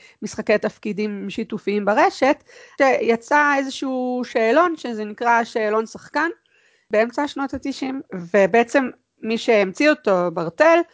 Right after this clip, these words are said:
הוא אומר, "אוקיי, לפי הבחירות שלך", בדיוק מה שדיברנו, "לפי הבחירות שלך אפשר, אה, לדעת, ואתה גם יכול ללמוד על עצמך, איזה סוג שחקן אתה, מה בעצם המוטיבציה שלך לשחק."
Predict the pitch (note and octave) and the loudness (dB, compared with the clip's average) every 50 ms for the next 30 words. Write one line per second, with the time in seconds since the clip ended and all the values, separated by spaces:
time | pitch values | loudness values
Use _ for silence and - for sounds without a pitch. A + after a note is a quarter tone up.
0 | - - - _ _ _ _ - A3 G#3 A3 G#3+ A#3 A#3 A3+ A3+ G#3+ - - A3 | -16 -20 -20 _ _ _ _ -2 0 0 2 4 6 6 6 4 2 0 0 0
1 | A#3 - - F#3+ F3 F3 - - - B3 B3 A#3+ A3+ A3 F#3+ - - A#3 G#3 A#3+ | 0 0 -2 -2 -2 -4 -4 -2 0 4 4 6 6 4 2 0 -4 0 2 4
2 | C#4 D4+ - C#4+ B3+ - - F#3+ F3+ F3+ - G3 F#3 G3+ - G#3 G3+ - - B3 | 4 4 2 -4 -8 -2 0 0 0 0 -2 -6 -12 -10 -8 -8 -8 -8 -8 -10
3 | A#3+ C#4 D4 F#4+ G#4 G4 D#4 E4 - - - - _ - D4 A3+ - - C#4+ C#4 | -6 -2 -2 0 0 0 0 -2 -4 -6 -12 -20 _ -8 -8 -6 -2 0 0 0
4 | C4+ - - D4 C#4 D4+ E4+ E4+ - D#4 D4 - B3+ G#3+ G#3+ G#3+ - - - A#3 | 0 -2 -4 -2 2 2 2 2 0 -6 -6 -4 -2 -2 -2 -4 -4 -4 -2 0
5 | G#3 G#3 G3 - - - A3 G#3 G3+ G3 G3+ G3+ F#3 B3+ C4 B3 A3+ A3 - - | 0 0 -2 -6 -8 -6 -6 -6 -4 -4 -6 -4 0 2 2 2 2 -2 -4 -8
6 | F3+ F3+ - - A3+ A#3+ G#3+ G3 E3+ F3+ G3 - G#3+ G3 F#3+ G3 G3+ G#3 G#3+ A3 | -10 -6 -2 0 0 0 0 -4 -8 -12 -10 -8 -8 -6 -6 -6 -8 -6 -6 -6
7 | G#3 A3 A3+ A#3 A#3 - - C#4+ D#4 - G4+ G4 F#4 - _ _ _ _ _ _ | -6 -6 -8 -8 -10 -10 -12 -14 -6 -2 -2 -2 -2 -4 _ _ _ _ _ _
8 | _ _ _ - C4+ C#4+ C#4+ D4+ G3 F#3+ - - - B3+ A#3 - - B3+ A#3 - | _ _ _ 2 4 4 4 4 0 -4 -6 -6 -8 -8 -8 -8 -8 -8 -8 -6
9 | - - C4 A#3+ A#3 A#3+ B3 A#3+ - G3 F3+ F3+ F#3 G3 A3 A#3 B3 C4+ A#3+ B3 | -2 2 2 2 2 0 -2 -4 -6 -6 -6 -6 -4 -2 0 0 2 2 2 0
10 | A3+ A3+ A3+ - B3+ B3 A3+ G#3 F#3 F3 F3 F#3 F#3 - - G3+ F3+ E3+ G3 G3+ | 0 -2 -2 -6 -8 -8 -4 -4 -4 -4 -4 -6 -8 -8 -8 -4 0 0 2 0
11 | G#3 - A3+ A3+ - - F#3 - - F#3+ E3+ E3+ E3+ F3 E3+ - - - - F#3+ | 0 -4 -8 -10 -10 -12 -12 -8 -4 -2 -2 -2 -2 -4 -6 -10 -8 -4 -4 -4
12 | - - _ | -4 -6 _